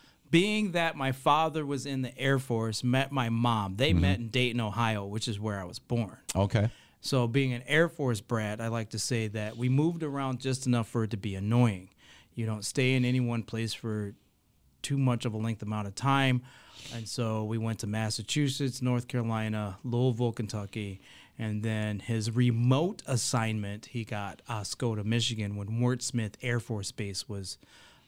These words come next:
Speaker 1: uh, functioning and open as a military institution, institution, installation.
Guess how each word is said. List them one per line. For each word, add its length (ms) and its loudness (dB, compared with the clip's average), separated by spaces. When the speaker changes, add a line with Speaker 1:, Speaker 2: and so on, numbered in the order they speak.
Speaker 1:
uh, 200 -12
functioning 580 0
and 220 -6
open 360 -4
as 240 -8
a 180 -8
military 580 -4
institution, 760 -2
institution, 760 -4
installation. 680 -2